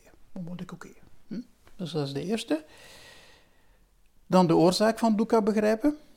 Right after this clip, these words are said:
Ja, onze gevoelens, onze begeerte, onze dorst, alles wat, wat we ervan maken eigenlijk.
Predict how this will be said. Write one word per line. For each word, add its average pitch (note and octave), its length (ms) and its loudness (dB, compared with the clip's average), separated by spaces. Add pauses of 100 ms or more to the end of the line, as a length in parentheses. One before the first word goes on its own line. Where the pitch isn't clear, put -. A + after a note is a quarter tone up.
(460)
Ja, D3+ 200 -8
onze D#3 240 -2
gevoelens, C#3 500 -4
onze D3 200 -4
begeerte, C3 460 -6
onze D3 220 -6
dorst, - 440 -12 (160)
alles C#3 300 -8
wat, - 420 -10
wat D3 220 -6
we D#3 120 -4
ervan C#3 300 -2
maken B2 320 -6
eigenlijk. D#3 420 -6